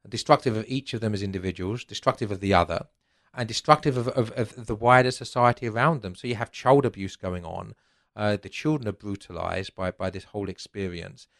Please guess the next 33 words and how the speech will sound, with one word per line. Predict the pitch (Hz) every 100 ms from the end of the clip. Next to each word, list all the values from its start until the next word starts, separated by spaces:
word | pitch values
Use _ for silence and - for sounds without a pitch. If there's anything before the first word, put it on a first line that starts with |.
| _ _
There's | 117 107
nothing | 120 160 175 143
good | 107 110 101
to |
come | - 92
out | 85 85
of | 87
it. | 90 - _ _
And | - 120 113 117
if | 131 -
you | 120
really | 131 180 180
want | 139 151 160
the | -
sense | - 147 143 - -
of | 113
what | 117
Emily | 123 120
Bronte | 107 117 -
is | 110
getting | 120 123
at, | 135 143 - _ _ _ -
the | 120
weight | 135 147 -
doesn't | 120 117 110
lift | 117 110 98 _ - _
until | 104 -
Heathcliff | 101 117 101 - 104 - _ _
and | 98 95
Cathy | - 104 98 107
are | 92
both | 87 90 - -
dead. | 87 85 -